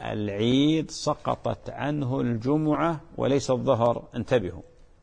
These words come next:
إن بعض الناس الآن يختطف الكلام وما يركز. سقطت عنه الجمعة، أما الظهر فيصليه،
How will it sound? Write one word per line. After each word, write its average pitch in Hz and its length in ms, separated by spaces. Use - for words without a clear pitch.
إن 104 80
بعض 113 220
الناس 117 340
الآن 117 260
يختطف 117 460
الكلام 131 500
وما 120 220
يركز. 110 600
سقطت 117 760
عنه 139 500
الجمعة، 120 760
أما 135 260
الظهر 131 300
فيصليه، 95 640